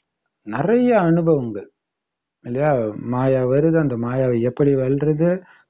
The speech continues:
இந்த ஞானத்தை போட்டு, இந்த சொமானத்தை வச்சு, அல்லது பாபா நினைவுல இருந்து எப்படியெல்லாம் வெல்றது, அல்லது சேவையில பிஸியாகி எப்படியெல்லாம் வெல்றதுன்ற அனுபவம் உங்களுக்கு வருதுன்னா, அந்த அனுபவத்தை ருசியை கண்ட அனுபவசாலிகள்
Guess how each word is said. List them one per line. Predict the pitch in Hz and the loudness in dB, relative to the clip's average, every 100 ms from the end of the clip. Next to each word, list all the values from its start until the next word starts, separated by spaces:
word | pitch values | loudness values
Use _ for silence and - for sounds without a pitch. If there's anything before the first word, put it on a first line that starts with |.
| - | -4
இந்த | 131 120 | 0 0
ஞானத்தை | 117 120 139 139 131 | 2 0 0 -2 0
போட்டு, | 143 139 151 | -2 0 0
இந்த | 139 | 0
சொமானத்தை | 120 - 123 131 127 131 | -2 -6 -4 -4 -4 -2
வச்சு, | 135 139 156 | -2 -2 -2
அல்லது | 139 120 113 | 0 -2 -2
பாபா | 117 117 | -4 -4
நினைவுல | 113 127 143 143 139 | -4 0 0 0 0
இருந்து | 135 151 156 - - _ | 0 0 -2 -4 -20 _
எப்படியெல்லாம் | 135 143 - 196 196 185 185 170 | -2 0 2 4 4 4 0 0
வெல்றது, | 151 143 139 | 0 0 0
அல்லது | 135 135 131 | 0 -2 -2
சேவையில | 147 147 143 | 0 2 2
பிஸியாகி | 131 127 151 143 135 | 0 -4 0 2 2
எப்படியெல்லாம் | - 143 147 143 | 2 2 2 4
வெல்றதுன்ற | 135 139 139 165 160 | 2 2 2 2 2
அனுபவம் | 143 151 220 247 226 175 | 2 2 2 2 2 0
உங்களுக்கு | 151 135 131 123 | -2 -2 -4 -2
வருதுன்னா, | 143 165 127 95 90 165 277 _ _ _ _ _ _ | -2 0 -2 -4 -6 -6 -6 _ _ _ _ _ _
அந்த | - 139 165 160 147 | -4 2 4 4 2
அனுபவத்தை | 135 131 170 220 233 226 220 208 - _ - 175 165 143 135 - - _ _ _ _ - | 0 -4 -4 -4 0 0 2 -2 -6 _ -2 2 4 2 0 -6 -18 _ _ _ _ -8
ருசியை | 127 151 - 226 208 | -2 -2 0 2 2
கண்ட | 196 - 131 139 143 147 - - _ | 0 0 2 4 4 2 0 -12 _
அனுபவசாலிகள் | - 110 139 156 156 151 131 - - 113 107 104 101 95 101 175 | -16 -6 -2 -2 0 0 0 -8 -8 -6 -4 -6 -8 -8 -2 0